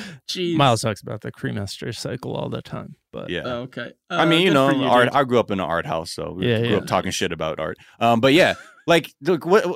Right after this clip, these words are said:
Speaker 3: I don't, oh God, see, this is why I don't know.
Speaker 2: You're,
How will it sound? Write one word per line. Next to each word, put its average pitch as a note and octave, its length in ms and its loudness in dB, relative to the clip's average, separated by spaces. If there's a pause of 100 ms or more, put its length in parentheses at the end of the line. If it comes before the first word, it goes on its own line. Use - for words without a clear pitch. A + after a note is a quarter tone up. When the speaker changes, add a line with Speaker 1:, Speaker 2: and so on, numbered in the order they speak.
(160)
Speaker 3:
I E3 80 4
don't, G3+ 140 0
oh B2 520 -10
God, E2 340 -8
see, G2+ 420 -8 (180)
this C#3+ 120 0
is D3 60 -2
why C#3+ 160 6
I - 20 4
don't C3+ 200 2
know. D3 180 4
Speaker 2:
You're, F4+ 100 6